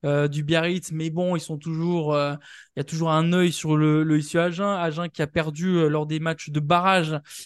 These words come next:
euh, l'année dernière face à Mont-de-Marsan, et qui, euh, ont pensé voir après Brive, euh, se dire, euh, «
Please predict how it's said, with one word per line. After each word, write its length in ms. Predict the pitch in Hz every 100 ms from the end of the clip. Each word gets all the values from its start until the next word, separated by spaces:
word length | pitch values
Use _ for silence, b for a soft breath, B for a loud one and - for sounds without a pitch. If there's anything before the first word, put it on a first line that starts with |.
| B
euh, 140 | 147 147
l'année 300 | 160 165 165
dernière 420 | 165 165 175 160
face 240 | 151 -
à 80 | 156
Mont-de-Marsan, 680 | 165 190 185 165 - 226 254 B B B -
et 140 | 180 -
qui, 440 | - 330 349 330
euh, 680 | 269 240 226 220 214 208 196
ont 160 | 196 220
pensé 440 | 220 320 - 330
voir 220 | 277 262 220
après 260 | - 208
Brive, 460 | 170 170 226 262 190
euh, 200 | 175 165
se 140 | -
dire, 400 | 180 180 220 185
euh, « 200 | 170 156